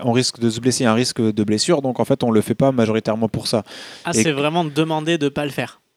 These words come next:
Speaker 2: Par,
Speaker 1: Ah oui, oui, on le fait pas, ouais. Il y a une
Speaker 2: euh,
Speaker 1: personne,
Speaker 2: ok.
Speaker 1: euh, moi, j'ai un, enfin,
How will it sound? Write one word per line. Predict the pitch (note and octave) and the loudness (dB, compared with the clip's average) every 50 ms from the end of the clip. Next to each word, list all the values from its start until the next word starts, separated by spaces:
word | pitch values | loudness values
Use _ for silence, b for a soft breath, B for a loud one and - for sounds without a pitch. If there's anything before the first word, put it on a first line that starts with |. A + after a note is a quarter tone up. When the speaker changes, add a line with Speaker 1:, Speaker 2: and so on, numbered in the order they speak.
| _ - | _ -12
Speaker 2:
Par, | - B2 A#2+ A#2 A#2 A#2+ A#2+ | -10 -10 -10 -10 -6 2 6
Speaker 1:
Ah | C#3 D3+ | 8 10
oui, | F3 F3+ | 10 10
oui, | E3+ | 10
on | C3+ | 10
le | A#2+ A2 | 10 8
fait | - - C3 | 8 6 4
pas, | A#2+ D3 C#3+ C3 A#2 | 6 8 8 8 8
ouais. | G#2+ G#2+ | 8 6
Il | G#2+ | 6
y | G#2+ | 4
a | |
une | G#2+ | 4
Speaker 2:
euh, | G#2+ | 6
Speaker 1:
personne, | - A#2 - - D3 C#3 | 4 4 6 6 2 2
Speaker 2:
ok. | D3+ A#2+ | 4 4
Speaker 1:
euh, | A2 G#2 G#2 G2+ G2+ G2 G#2+ | 4 4 4 2 0 -2 -2
moi, | A2+ | -2
j'ai | G#2+ A2 | 0 0
un, | G2+ G2+ G2+ G2+ | 0 -2 -2 -4
enfin, | G2 - G#2 | -4 -6 -10